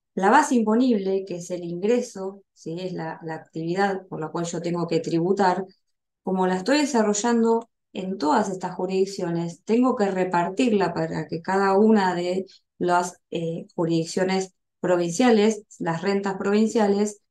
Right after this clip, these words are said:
se lleven lo que le dicen la torta del impuesto sobre los ingresos brutos, ¿sí? Entonces, la manera de poder hacer la repartición de esa torta es el convenio multilateral. El convenio multilateral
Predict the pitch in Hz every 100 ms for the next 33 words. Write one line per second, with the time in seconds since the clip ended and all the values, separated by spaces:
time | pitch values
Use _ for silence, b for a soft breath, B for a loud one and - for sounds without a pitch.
0 | _ _ _ _ _ - 214 - 269 277
1 | 269 269 262 190 175 175 175 185 214 226
2 | 214 185 196 196 202 220 185 170 185 190
3 | 196 180 170 170 180 190 190 196 254 220
4 | 170 - _ _ - 180 185 170 165 147
5 | 147 151 - _ _ _ _ _ _ _
6 | _ 190 185 190 185 277 247 185 185 180
7 | 180 185 _ 165 175 220 202 - _ _
8 | _ 165 - 190 185 175 165 160 160 -
9 | _ _ _ - 165 - 165 - 233 180
10 | 185 233 226 196 208 226 - 196 196 185
11 | 175 170 170 170 165 151 156 156 156 143
12 | 135 143 139 _ _ _ _ _ _ _
13 | _ - 190 190 220 277 294 208 196 196
14 | 208 254 294